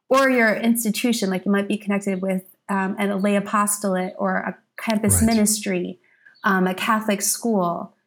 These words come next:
Speaker 1: You know, the Eucharistic Revival is for the whole church, not just for parishes, although parishes are very important. So not to just,
Speaker 2: Mm-hmm.
Speaker 1: don't feel that it's restricted to the parish. It's for the whole church.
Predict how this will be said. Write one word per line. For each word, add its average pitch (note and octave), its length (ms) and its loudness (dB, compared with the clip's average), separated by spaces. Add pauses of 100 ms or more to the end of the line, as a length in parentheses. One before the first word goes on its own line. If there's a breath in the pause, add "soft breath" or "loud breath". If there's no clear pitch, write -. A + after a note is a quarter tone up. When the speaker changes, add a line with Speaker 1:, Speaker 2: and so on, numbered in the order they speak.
(140)
Speaker 1:
You G#3+ 140 4
know, F#3+ 360 2 (140)
the G#3 220 -4
Eucharistic A#3+ 400 -2
Revival G3 640 0 (340)
is G3+ 180 0
for G#3 140 0
the F#3 160 2
whole F#3+ 340 -2
church, - 760 -8 (320)
not G3+ 240 -2
just - 280 -4
for F3+ 140 -4
parishes, G#3+ 640 -2
although F#3 260 -2
parishes G3+ 400 -4
are F#3 100 -2
very F3+ 200 -4
important. F#3+ 760 -10 (320 soft breath)
So - 180 -2
not G3 240 0
to G3+ 140 0
just, F3 240 -4
Speaker 2:
Mm-hmm. - 80 -8
Speaker 1:
don't G3 340 -4
feel G3+ 160 2
that F#3 120 0
it's F3 220 -4
restricted F#3 600 -4
to - 120 -12
the F3+ 80 -6
parish. F#3 460 -6
It's - 140 -10
for G#3 140 -8
the G3+ 120 -6
whole G#3+ 160 -10
church. - 600 -12